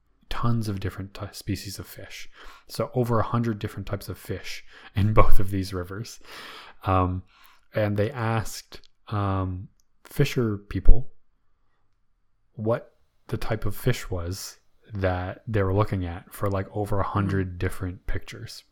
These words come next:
Speaker 1: And it turns out, um, <laughs> I'm not sure
Speaker 2: <laughs>
Speaker 1: why the researchers were so surprised by this.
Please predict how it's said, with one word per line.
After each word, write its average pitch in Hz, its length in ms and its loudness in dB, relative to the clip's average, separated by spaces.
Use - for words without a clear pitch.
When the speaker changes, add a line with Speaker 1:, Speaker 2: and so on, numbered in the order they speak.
Speaker 1:
And 131 120 -2
it 135 100 -8
turns 175 300 -2
out, 110 320 -2
um, 107 280 0
<laughs> - 480 -4
I'm 147 140 0
not 165 240 0
sure 180 240 0
Speaker 2:
<laughs> 139 60 -2
Speaker 1:
why 139 300 2
the 135 120 2
researchers 127 560 -2
were 113 100 -2
so 110 180 -4
surprised 165 580 -6
by 90 140 -8
this. 87 360 -10